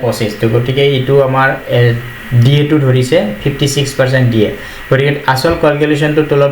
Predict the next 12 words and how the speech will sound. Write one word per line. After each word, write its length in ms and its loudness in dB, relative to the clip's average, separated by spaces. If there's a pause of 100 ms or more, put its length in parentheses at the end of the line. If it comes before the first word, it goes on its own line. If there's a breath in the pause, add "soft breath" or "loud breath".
ভালদৰে 320 2
ইয়াতে 260 2
দিয়া 220 2
আছে। 280 0 (440 loud breath)
এই 280 4
প্ৰচেছত 440 0 (260)
অন 160 0
দ্য 80 2
বেচিছ 680 -2
অফ 320 2
দিছ 360 -2
ক্ৰাইটেৰিয়া, 580 2